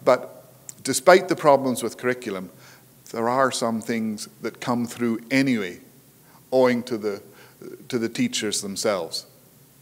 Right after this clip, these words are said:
to their great, great credit. Now,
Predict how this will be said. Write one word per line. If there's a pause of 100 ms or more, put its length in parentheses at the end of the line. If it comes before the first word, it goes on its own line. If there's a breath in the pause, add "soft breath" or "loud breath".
(120)
to
their
great,
great
credit. (3750 soft breath)
Now,